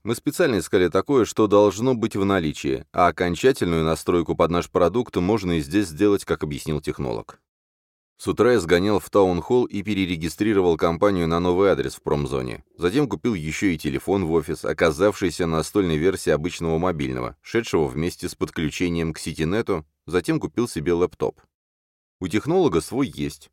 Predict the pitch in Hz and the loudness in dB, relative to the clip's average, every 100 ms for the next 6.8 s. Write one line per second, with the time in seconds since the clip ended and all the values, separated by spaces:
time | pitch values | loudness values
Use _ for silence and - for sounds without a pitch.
0 | _ - 69 69 87 120 85 71 78 90 | _ -2 0 0 -2 -2 -2 -4 -6 -6
1 | - 92 80 - _ - 107 98 - 120 | -2 2 2 -2 _ -2 0 0 0 0
2 | - 82 71 76 69 65 67 - _ _ | 0 -2 -2 -2 -2 -2 -8 -14 _ _
3 | _ 78 73 76 110 92 76 67 64 67 | _ -4 -2 -2 0 0 -2 -4 -6 -8
4 | - 73 69 64 _ - 95 104 143 117 | -8 -6 -6 -8 _ -6 0 0 0 -2
5 | 117 117 80 73 80 78 - 80 104 120 | 0 0 0 -2 -2 -4 -6 -2 0 0
6 | 110 - 113 - 67 - 58 50 | -4 -4 -4 -2 -2 -4 -8 -10